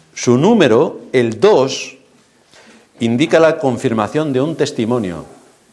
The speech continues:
dos testigos que estaban ratificando la resurrección de Cristo. Y esto evidencia el cuidado que Cristo tuvo para dejar un testimonio fiable de su resurrección.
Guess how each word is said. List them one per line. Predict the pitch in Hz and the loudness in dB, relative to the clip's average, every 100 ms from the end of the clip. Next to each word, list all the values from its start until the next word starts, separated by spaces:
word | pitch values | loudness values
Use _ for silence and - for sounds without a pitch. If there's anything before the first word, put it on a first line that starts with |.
| _ _ | _ _
dos | - 151 160 | 0 0 2
testigos | 151 - 151 110 85 - - - _ _ _ _ _ _ _ _ | -2 0 -2 -2 -6 -10 -20 -20 _ _ _ _ _ _ _ _
que | 113 | -4
estaban | - 135 120 | 2 2 2
ratificando | 120 110 101 127 139 | 0 0 -4 -2 0
la | 135 | -2
resurrección | 107 101 95 90 127 | -2 -6 -8 -6 -4
de | 104 | -4
Cristo. | 92 98 - 80 - _ _ _ _ - _ - | -6 -10 -10 -14 -14 _ _ _ _ -20 _ 0
Y | |
esto | 123 127 | 2 4
evidencia | 165 143 170 170 147 | 2 2 0 2 -2
el | 117 | -2
cuidado | 113 143 123 95 - - - - _ | 0 2 2 -2 -6 -20 -20 -20 _
que | 120 113 | 0 0
Cristo | - 226 - - | 0 -2 0 -2
tuvo | 247 202 170 226 - _ _ | 0 0 0 -2 -16 _ _
para | 131 120 | 2 2
dejar | 117 - 196 | 0 -2 -2
un | 202 196 | -2 -4
testimonio | 185 - 175 185 175 120 - - | -6 -6 -4 -2 -2 -4 -8 -20
fiable | - 135 214 247 160 208 - - - | -6 2 4 4 4 2 0 -14 -4
de | 143 | -2
su | 165 | 0
resurrección. | 139 127 139 107 - 113 87 | -2 -4 -4 -8 -6 -10 -10